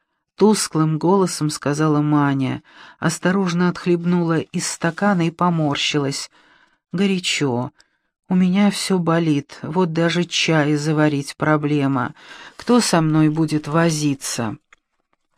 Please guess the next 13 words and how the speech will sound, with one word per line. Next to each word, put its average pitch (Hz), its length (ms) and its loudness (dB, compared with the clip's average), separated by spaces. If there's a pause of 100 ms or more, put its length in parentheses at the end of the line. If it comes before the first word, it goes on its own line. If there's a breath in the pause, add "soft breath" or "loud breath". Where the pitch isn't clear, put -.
(260)
Викуся 185 920 0 (360)
взбаламутится 170 1300 0
ужасно, 185 720 0 (360 loud breath)
ещё, 180 180 2
не 190 140 0
дай 190 220 2
бог, 185 320 2
у - 20 -2
неё 170 320 0
с 160 80 -6
сердцем 180 600 -2
чего-нибудь 170 600 0
сделается, 160 840 0